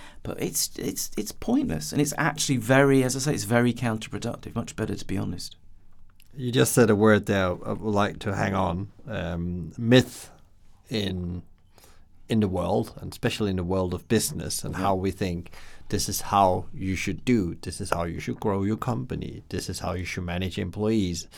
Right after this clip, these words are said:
Speaker 2: And maybe you've seen the same, where you have companies that really understand how to use story as a powerful tool, both internal and external.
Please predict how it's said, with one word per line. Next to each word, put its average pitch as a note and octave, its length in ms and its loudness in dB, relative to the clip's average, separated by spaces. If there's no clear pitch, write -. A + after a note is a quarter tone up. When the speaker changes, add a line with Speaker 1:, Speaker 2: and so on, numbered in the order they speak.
Speaker 2:
And F#2 1080 -2
maybe A2 260 4
you've G#2 200 4
seen G#2 280 2
the F#2+ 100 0
same, G2 560 2
where F2 220 -2
you F2+ 80 0
have F2 180 -4
companies G2 380 2
that G2 100 0
really G2 240 4
understand F2+ 580 0
how F#2 140 0
to F2+ 100 -6
use F2 240 -4
story G2+ 580 6
as - 220 -4
a F2+ 40 -10
powerful E2+ 520 -2
tool, E2+ 240 -2
both - 320 0
internal F#2+ 380 -2
and F2 100 0
external. E2+ 480 -4